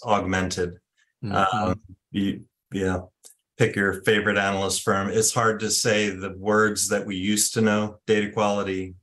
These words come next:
Speaker 1: master data
Speaker 2: <laughs>
Speaker 1: management, integration, without now changing them to say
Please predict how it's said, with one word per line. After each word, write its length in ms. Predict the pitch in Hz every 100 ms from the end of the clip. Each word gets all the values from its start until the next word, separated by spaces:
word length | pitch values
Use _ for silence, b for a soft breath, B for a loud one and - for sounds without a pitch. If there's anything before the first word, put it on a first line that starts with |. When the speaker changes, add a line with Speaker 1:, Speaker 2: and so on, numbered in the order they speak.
| -
Speaker 1:
master 380 | 107 101 -
data 120 | 98 -
Speaker 2:
<laughs> 0 |
Speaker 1:
management, 680 | 104 101 95 95 95 92 92 B _
integration, 680 | 127 123 110 107 104 107 92 - _ -
without 320 | 107 110 107
now 160 | 110
changing 480 | 107 - 117 113 110
them 100 | 104
to 60 | 104
say 560 | - 107 101 98 95